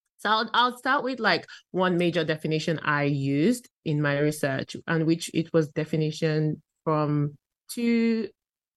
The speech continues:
um, researchers and that was from one of their papers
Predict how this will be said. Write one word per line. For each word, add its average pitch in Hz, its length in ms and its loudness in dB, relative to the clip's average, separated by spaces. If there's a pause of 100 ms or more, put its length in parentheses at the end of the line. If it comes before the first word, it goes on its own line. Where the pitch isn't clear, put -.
(340)
um, 151 680 0 (360)
researchers 147 800 0 (240)
and 156 220 -2
that 160 120 2
was 170 140 2
from 156 280 0
one 151 200 0
of 147 240 0
their 143 280 0 (120)
papers 151 760 0